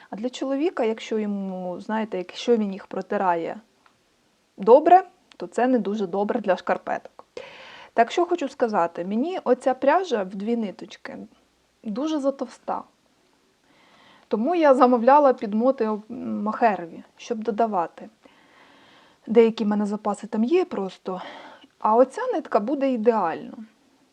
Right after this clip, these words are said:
Ну, якщо б я зробила оцю в дві нитки, воно б зовсім не катіло. Тому прийшлось в'язати в, в одну нитку. Метранжом вони однакові, тільки тут п'ятдесят грамів, а тут сто грамів.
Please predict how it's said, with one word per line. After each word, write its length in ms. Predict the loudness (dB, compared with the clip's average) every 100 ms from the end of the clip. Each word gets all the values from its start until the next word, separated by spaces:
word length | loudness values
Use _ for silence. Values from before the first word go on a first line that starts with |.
| _
Ну, 120 | 0
якщо 340 | 2 2 0 2
б 60 |
я 120 | 2 2
зробила 420 | 0 0 4 4
оцю 460 | 4 -2 -4 -2
в 120 | -2 -2
дві 200 | -2 -2
нитки, 400 | -4 -6 0 0
воно 220 | 2 -4
б 80 | -2
зовсім 960 | -4 -4 -6 -6 -6 -6 -8 -8 -6
не 100 | -6
катіло. 560 | -4 -6 -8 -16 -14 -16 _ _ _ _ _ -16 -12 -8
Тому 460 | -8 -6 -2 -2 -2
прийшлось 440 | -6 -4 -6 -6
в'язати 500 | -6 0 0 0 -6
в, 500 | -8 -10 -8 -4 -4 -6 -18 -20 -20 -16
в 160 | 2
одну 260 | 2 2 -2
нитку. 500 | -4 -8 -8 -10 -4
Метранжом 600 | -2 4 4 8 8 6
вони 300 | 2 -4 -6 0
однакові, 760 | 0 0 -2 -2 -4 -10 -8 -14 _ _ _ _ -20
тільки 240 | -12 -6 -4
тут 220 | -6 -8
п'ятдесят 520 | -6 -6 -4 2 2
грамів, 440 | 2 -4 -6 -10 -12
а 40 |
тут 220 | -12 -16
сто 260 | -16 -8 -8
грамів. 400 | -6 -12 -12